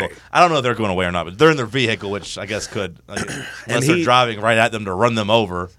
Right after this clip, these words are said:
Speaker 1: And so he didn't know this woman? This was just a
Speaker 2: According to
Speaker 1: something
Speaker 2: E S P N,
Speaker 1: that
Speaker 2: the only relationship they had was the minor altercation that they had the night of the incident.
Speaker 1: So they just got in an argument or something.
Speaker 2: Mm-hmm.
Speaker 1: Might have been some drinking or something. And
Speaker 2: Well, I'm, yeah.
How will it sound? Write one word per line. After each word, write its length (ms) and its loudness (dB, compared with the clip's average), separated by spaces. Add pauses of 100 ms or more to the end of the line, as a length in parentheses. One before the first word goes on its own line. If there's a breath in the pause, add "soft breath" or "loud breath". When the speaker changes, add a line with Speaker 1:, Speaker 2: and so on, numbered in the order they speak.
(140)
Speaker 1:
And 180 -4
so 160 0
he 140 -2
didn't 320 -4
know 240 2
this 260 0
woman? 480 -4
This 280 -4
was 180 -6
just 240 -8
a 340 -4
Speaker 2:
According 380 -2
to 120 2
Speaker 1:
something 180 0
Speaker 2:
E 20 4
S 40 4
P 40 2
N, 80 0
Speaker 1:
that 60 -2
Speaker 2:
the 80 -2
only 680 0 (1120)
relationship 440 -4
they 120 0
had 220 6
was 140 -4
the 140 -6
minor 420 2
altercation 580 -2
that 120 -10
they 100 -8
had 180 -2
the 60 -10
night 240 -4
of 180 -8
the 260 -6
incident. 380 -14 (1080)
Speaker 1:
So 220 -6
they 280 -4
just 260 -12
got 140 -6
in 60 -10
an 120 -6
argument 460 -2
or 60 -4
something. 420 -8
Speaker 2:
Mm-hmm. 600 -8
Speaker 1:
Might 80 -4
have 120 -8
been 180 -8
some 180 -16
drinking 500 -4
or 120 -8
something. 640 -12
And 200 -16
Speaker 2:
Well, 120 -6
I'm, 160 -10
yeah. 220 -8